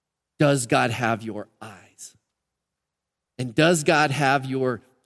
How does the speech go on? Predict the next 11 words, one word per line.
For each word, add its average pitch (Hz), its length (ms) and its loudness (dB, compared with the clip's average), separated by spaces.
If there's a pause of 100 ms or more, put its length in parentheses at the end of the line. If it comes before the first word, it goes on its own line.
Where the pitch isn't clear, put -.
(180)
ears 110 600 -8 (1800)
so 143 160 0
that 135 120 2
he 135 160 2
can 127 180 -8
speak - 520 -4
to - 100 -20
you 90 180 -20 (960)
about 113 280 -2
your 107 100 -14
money, 123 380 -10